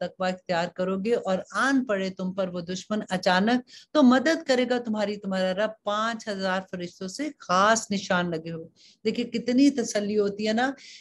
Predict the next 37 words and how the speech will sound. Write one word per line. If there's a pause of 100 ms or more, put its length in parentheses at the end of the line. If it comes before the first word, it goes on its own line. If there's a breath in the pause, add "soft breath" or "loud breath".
(120)
कि
इंसान
कितना
भी
कमजोर
हो,
दुश्मन (120)
कितना
भी
बड़ा
हो, (280 loud breath)
लेकिन (100)
अल्लाह
का
बंदा
जो
है
ना, (140)
उस
पे
अल्लाह
सुब्हानहू
तआला
की
मदद
आ
जाती
है। (380 soft breath)
लेकिन
हम
ये
देखेंगे
कि
ओहद
की
जंग
में